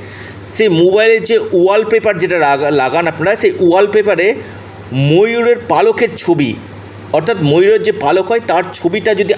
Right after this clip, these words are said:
আপনারা লাগিয়ে রাখতে পারেন না, দেখবেন আপনাদের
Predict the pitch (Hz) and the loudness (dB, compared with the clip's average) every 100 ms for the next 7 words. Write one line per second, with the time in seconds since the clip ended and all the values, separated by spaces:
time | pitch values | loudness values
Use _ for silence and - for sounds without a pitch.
0 | - 147 165 190 196 202 - - - 127 | -2 -2 0 2 2 2 -2 -12 -2 2
1 | 135 160 190 190 - 202 - 143 170 190 | 2 2 0 0 0 -2 0 0 2 2
2 | 220 139 - - - 127 180 214 - - | 2 0 -4 -14 -6 -2 0 -2 -4 -2
3 | 139 165 170 208 196 226 | 0 0 0 0 2 0